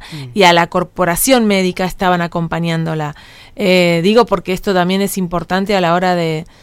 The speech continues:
Speaker 2: de ubicar que, que estamos, em, estamos dando cuenta de un acto médico, de un acto en, en el marco, además, en esta ca-, en esta situación puntual, de lo que es el acompañamiento de un equipo interdisciplinario, ¿no? Y, y, y bueno,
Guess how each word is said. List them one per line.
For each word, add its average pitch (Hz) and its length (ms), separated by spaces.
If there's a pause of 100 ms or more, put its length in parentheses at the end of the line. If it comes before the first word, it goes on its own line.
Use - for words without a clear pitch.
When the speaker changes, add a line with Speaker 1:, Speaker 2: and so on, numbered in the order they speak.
(140)
Speaker 2:
de 190 80
ubicar 208 560 (460)
que, 175 640
que 175 80
estamos, 196 760 (420)
em, 160 840 (160)
estamos 202 340
dando 190 220
cuenta 190 240
de 185 60
un 180 80
acto 175 260
médico, 247 680
de 185 120
un 190 100
acto 190 320
en, 202 160
en 220 360
el 247 100
marco, 330 280
además, 214 460
en 190 180
esta 220 280
ca-, 180 180
en 196 160
esta 220 200
situación 180 420
puntual, 202 480 (340)
de 190 100
lo 185 120
que 202 120
es 233 100
el 262 100
acompañamiento 190 580
de 196 60
un 185 60
equipo 175 260
interdisciplinario, 160 880
¿no? 202 240
Y, 196 240 (380)
y, 175 380
y 190 100
bueno, 160 300